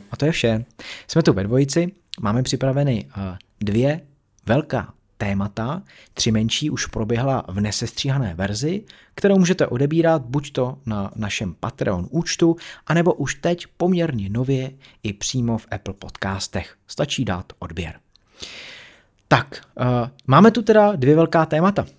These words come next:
HomeKit a naše zkušenosti s chytrou domácností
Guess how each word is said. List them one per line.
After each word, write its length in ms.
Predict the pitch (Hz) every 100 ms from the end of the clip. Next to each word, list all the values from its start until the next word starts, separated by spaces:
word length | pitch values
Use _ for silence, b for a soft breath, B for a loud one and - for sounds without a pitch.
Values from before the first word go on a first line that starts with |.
| _ _ _ _ _ _ - _
HomeKit 680 | 110 151 190 185 101 98 - _ _ _
a 180 | 101 98
naše 440 | 117 156 - 180 -
zkušenosti 800 | - - 208 196 214 196 - -
s 60 | -
chytrou 360 | - 139 101
domácností 1300 | 90 95 98 95 101 - 107 - - 107 110 131 190